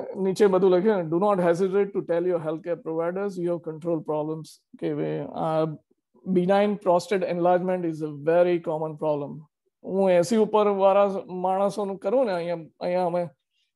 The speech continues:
તો બધાને either early, early stage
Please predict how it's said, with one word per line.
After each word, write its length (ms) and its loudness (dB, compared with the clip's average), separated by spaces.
તો 80 -2
બધાને 760 2
either 640 2
early, 460 0
early 420 0
stage 340 -4